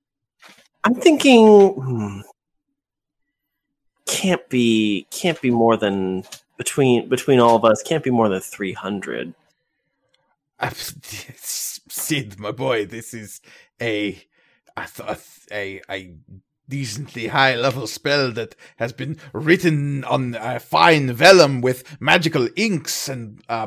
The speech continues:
Speaker 1: Oh,
Speaker 2: parchment
Speaker 1: oh.
Speaker 2: by a wizard who has toiled for hours to create such a thing.
Speaker 1: Almatep, I, I am totally understanding what you're, what you're saying to me now. I, I, I totally get it. This is a high value item.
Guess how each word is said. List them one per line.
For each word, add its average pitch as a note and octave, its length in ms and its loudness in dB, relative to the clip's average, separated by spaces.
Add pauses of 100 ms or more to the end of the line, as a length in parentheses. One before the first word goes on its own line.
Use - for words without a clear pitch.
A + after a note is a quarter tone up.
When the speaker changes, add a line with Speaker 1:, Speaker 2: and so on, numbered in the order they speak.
(120)
Speaker 1:
Oh, - 180 8
Speaker 2:
parchment G4+ 140 -4
Speaker 1:
oh. F3 200 8
Speaker 2:
by B2+ 240 -6 (220)
a B2+ 100 -2
wizard E3+ 460 0
who C#3+ 100 -4
has C3+ 120 -4
toiled G#3 400 2
for D#3+ 120 -4
hours A3 500 6
to D#3+ 100 -6
create C4+ 360 0
such D3 180 -4
a B2 60 -12
thing. A2+ 320 -12 (480)
Speaker 1:
Almatep, C3+ 480 6
I, A#2 460 4 (440)
I F3+ 140 4
am A2+ 200 2
totally D#3 560 4
understanding G2 520 -4
what C#2+ 100 -8
you're, E2+ 120 -10 (200)
what - 180 -8
you're - 100 -8
saying G2+ 240 -6
to C#2+ 60 -8
me D#2 100 -8
now. C#2+ 380 -6
I, A#2+ 220 2
I, - 380 0
I - 20 -2
totally E3 440 4
get G3 200 6
it. - 160 6 (100)
This F3 240 4
is D3+ 520 8 (100)
a B2 120 4
high A#2+ 280 2
value A2+ 320 4
item. G#2 360 0